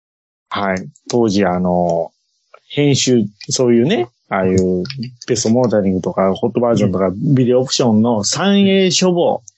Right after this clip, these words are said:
Speaker 2: うんうんうんうん。
Speaker 1: っていうね、ところの。
Speaker 2: 三栄書房さんがやってますか。
Speaker 1: 大体ね、
Speaker 2: ベストモー
Speaker 1: あの、車系多いですよね、三栄書房。
Speaker 2: そうですね。僕が、あの、機関誌で買ってる、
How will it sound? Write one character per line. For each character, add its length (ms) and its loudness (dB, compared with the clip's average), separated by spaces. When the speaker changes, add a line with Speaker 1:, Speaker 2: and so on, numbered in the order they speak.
Speaker 2:
う 80 2
ん 60 4
う 40 2
ん 40 0
う 60 -4
ん 420 0
う 20 0
ん。 40 2
Speaker 1:
っ 20 2
て 60 2
い 260 4
う 20 2
ね、 280 0
と 80 -2
こ 100 0
ろ 160 2
の。 360 0
Speaker 2:
三 440 0
栄 140 4
書 200 -2
房 180 0
さ 160 -4
ん 120 -2
が 80 0
や 100 0
っ 60 -4
て 100 -4
ま 160 -2
す 100 -8
か。 300 -6
Speaker 1:
大 140 -2
体 160 0
ね、 80 0
Speaker 2:
ベ 0 -
ス 20 0
ト 0 -
モ 80 -2
ー 20 -2
Speaker 1:
あ 40 0
の、 440 2
車 800 0
系 300 2
多 180 2
い 40 2
で 60 -4
す 80 -4
よ 60 -2
ね、 200 0
三 380 0
栄 20 0
書 180 -4
房。 140 0
Speaker 2:
そ 60 0
う 40 -2
で 40 -4
す 180 -4
ね。 220 -2
僕 240 -2
が、 360 0
あ 60 -4
の、 340 0
機 140 -10
関 320 -2
誌 200 0
で 140 -2
買 160 -6
っ 40 -10
て 220 -4
る、 320 2